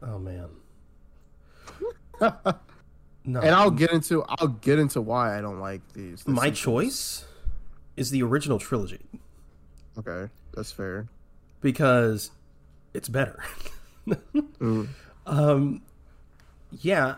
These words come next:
Speaker 1: I mean, like, like you said, I mean, every movie in the original trilogy is good to some extent.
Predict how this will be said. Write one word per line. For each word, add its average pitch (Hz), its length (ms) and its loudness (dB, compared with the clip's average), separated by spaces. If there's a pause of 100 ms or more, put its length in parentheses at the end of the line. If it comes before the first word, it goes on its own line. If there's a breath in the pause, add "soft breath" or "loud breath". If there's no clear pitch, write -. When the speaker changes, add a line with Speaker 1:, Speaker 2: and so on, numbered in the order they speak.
Speaker 1:
I 160 40 2
mean, 156 200 4
like, 160 340 -2
like 156 200 2
you 160 100 -6
said, 147 400 0
I 143 80 -2
mean, 135 400 2 (1400)
every 175 280 0
movie 151 520 2
in 120 80 2
the 117 140 0
original 117 400 -2
trilogy 120 500 -4
is 113 260 -6
good 101 380 -6 (560)
to - 80 -8
some 123 160 -2
extent. - 280 -12